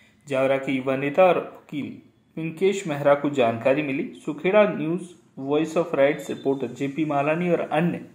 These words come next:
मिलने वालों से संपर्क किया। जब सुखेड़ा की जनता द्वारा सोशल मीडिया पर जोशी जी की जानकारी हर किसी के पास पहुंची, तो हर कोई मदद के लिए तैयार हुआ।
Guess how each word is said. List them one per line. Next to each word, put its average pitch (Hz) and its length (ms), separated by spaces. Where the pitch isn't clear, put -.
मिलने 185 280
वालों 175 300
से 170 160
संपर्क 127 520
किया। 113 180
जब 143 200
सुखेड़ा 170 440
की 175 160
जनता 147 380
द्वारा 147 300
सोशल 143 400
मीडिया 135 360
पर 143 160
जोशी 127 360
जी 131 140
की 127 120
जानकारी 113 640
हर 156 160
किसी 156 460
के 143 60
पास 135 400
पहुंची, 151 580
तो 147 60
हर 143 100
कोई 151 200
मदद 127 400
के 127 60
लिए 120 160
तैयार 107 500
हुआ। 104 100